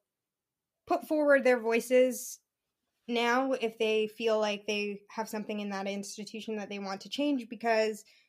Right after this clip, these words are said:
now is the time. And I don't want anybody going through Randolph or any other theater school and,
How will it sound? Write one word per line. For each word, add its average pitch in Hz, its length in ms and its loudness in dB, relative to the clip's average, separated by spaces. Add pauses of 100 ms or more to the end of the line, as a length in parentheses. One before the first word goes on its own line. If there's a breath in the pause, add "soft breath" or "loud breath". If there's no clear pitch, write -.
(140)
now 247 300 2
is 240 140 0
the 214 100 -2
time. 202 500 -6 (600)
And 208 640 0 (280)
I 226 200 4
don't 247 180 4
want 214 200 0
anybody 202 680 -4 (920)
going 208 400 0
through 208 240 -6
Randolph 262 480 4
or 220 160 0
any 247 240 -2
other 269 260 2
theater 226 300 -2
school 208 380 -6
and, 202 360 -8